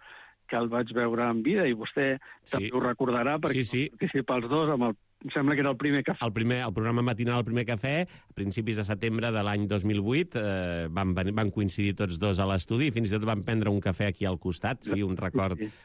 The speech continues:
Speaker 2: molt entranyable aquell. Bé, eh, podem avançar, oi, una data de presentació, que em sembla que és l'onze d'octubre? L'on-, perdó, l'onze d'abril? <laughs>
Speaker 1: Sí, sí, sí, aquí ja sí que us ho puc dir en primícia i em fa molta il·lusió dir-vos-ho aquí a,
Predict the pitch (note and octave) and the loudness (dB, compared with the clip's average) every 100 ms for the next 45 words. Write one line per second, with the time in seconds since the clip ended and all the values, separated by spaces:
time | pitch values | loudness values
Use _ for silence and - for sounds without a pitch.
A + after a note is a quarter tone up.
0 | - F#2+ F#2+ F#2+ F#2+ F#2 F#2+ F2 F2 E2+ | -6 -2 2 0 0 0 0 0 -2 -2
1 | F#2+ F2 D2+ - - - C3 D3 A2+ G#2+ | 0 2 0 -4 -16 -4 -2 -2 0 0
2 | G#2+ G#2+ G2+ G2+ G2 A#2+ E3+ F3+ D#3 - | 2 0 0 -2 0 2 2 0 -2 0
3 | F3+ E3 D#3+ D3 C#3 C#3 C#3 B2+ B2 G#2+ | 0 2 2 2 2 0 0 0 0 0
4 | A2+ G#2+ G#2+ G#2 G2+ F#3 C3+ D3 D3+ C3+ | 0 2 2 2 0 0 0 0 0 2
5 | D3 E3 E3 D3+ C#3+ - E3+ G3+ C4 - | 2 4 2 2 0 0 0 0 -2 -6
6 | - - D3+ F3 C3+ D#3+ F#3+ E3+ F3+ E3+ | -14 -4 -2 0 -2 0 2 2 2 2
7 | D#3+ D#3+ A#3 C#4 - C#3+ B2 F#2 F3+ E3 | 2 0 -2 -4 -8 -8 -8 -2 2 2
8 | - D#3+ C3+ D3 B2+ A#2 D3 D#3+ D#3 - | 2 0 2 2 2 2 2 2 0 0
9 | D3+ D#3+ D#3 D3 C3 B2 C3+ B2+ D3+ D3+ | 0 0 2 2 2 2 0 2 2 2
10 | D3+ C#3 D3 B2+ D#3+ E3+ D#3+ C#3+ C3 B2+ | 2 4 4 2 0 2 4 4 4 4
11 | A#2 - - A#2 C3 C#3 C#3+ D3+ C#3 B2+ | 0 -4 -6 -2 2 2 2 2 2 2
12 | C3 C3 B2+ B2+ B2 B2 C3 B2+ A#2 | 2 2 2 2 2 2 2 2 0